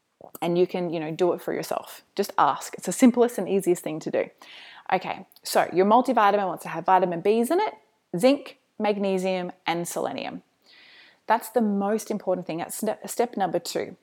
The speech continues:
Now, step number three that you can actually start doing before you come off the pill is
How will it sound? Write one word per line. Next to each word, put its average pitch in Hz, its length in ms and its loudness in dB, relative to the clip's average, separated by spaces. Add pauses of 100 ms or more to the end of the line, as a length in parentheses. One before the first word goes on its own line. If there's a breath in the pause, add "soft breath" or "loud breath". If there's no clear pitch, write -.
Now, 214 80 -2
step 311 300 -2
number 339 220 2
three 214 360 0
that 175 140 2
you 185 100 -2
can 196 140 -4
actually 208 320 -2
start - 340 -4
doing 180 300 -2
before 170 340 -4
you 190 100 2
come 262 180 2
off 294 180 0
the - 60 0
pill 156 420 -2 (480 loud breath)
is 202 240 0